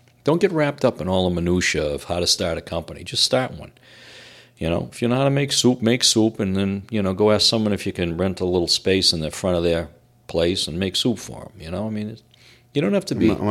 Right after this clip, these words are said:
Speaker 2: gonna pass on the soup making,
Speaker 1: All right, well,
Speaker 2: personally.
Speaker 1: I, you know, soups, you know, you can find it. Campbell's got that figured out anyway.
Speaker 2: Yeah,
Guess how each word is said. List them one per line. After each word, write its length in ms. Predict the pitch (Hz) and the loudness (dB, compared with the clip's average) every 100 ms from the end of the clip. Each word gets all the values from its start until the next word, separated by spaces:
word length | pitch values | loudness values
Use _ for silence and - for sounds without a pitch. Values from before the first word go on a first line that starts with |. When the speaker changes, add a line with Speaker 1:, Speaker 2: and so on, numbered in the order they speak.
| 104 | 0
Speaker 2:
gonna 20 | |
pass 320 | - 95 - | 0 0 0
on 100 | 92 | -2
the 60 | 90 | -2
soup 220 | - 76 | -2 -2
making, 420 | 78 85 - - 151 | -2 -6 -10 -8 -2
Speaker 1:
All 60 | |
right, 100 | 127 | 0
well, 140 | 117 - | 2 0
Speaker 2:
personally. 140 | - | 2
Speaker 1:
I, 120 | 123 151 | 2 2
you 220 | 147 135 | 0 0
know, 140 | 120 | 0
soups, 580 | 117 - 127 - - - | 0 0 -2 -4 -8 -6
you 100 | 110 | -2
know, 80 | 101 | -2
you 120 | 113 | -2
can 140 | - | -4
find 340 | 113 - 78 - | -6 -6 -6 -10
it. 240 | - - | -14 -14
Campbell's 400 | - 104 104 90 | -2 0 2 2
got 180 | - 82 | 2 0
that 160 | 78 76 | -2 -6
figured 320 | 69 71 71 | -8 -8 -10
out 160 | 78 | -10
anyway. 380 | 78 80 107 - | -10 -8 -8 -10
Speaker 2:
Yeah, 80 | - | -14